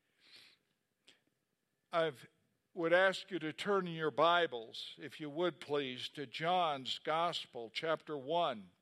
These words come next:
And <clears throat> I want to talk about how relational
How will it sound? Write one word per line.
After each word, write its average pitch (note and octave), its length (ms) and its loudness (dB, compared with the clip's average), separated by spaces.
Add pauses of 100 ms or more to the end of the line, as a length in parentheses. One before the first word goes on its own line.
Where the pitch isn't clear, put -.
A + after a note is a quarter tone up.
(1400)
And D3+ 400 0 (560)
<clears throat> - 560 -20
I G3+ 120 4
want B3 240 2
to D3 220 2 (500)
talk G3+ 400 2
about D#3+ 380 2
how G3+ 480 0
relational C#3+ 1080 -2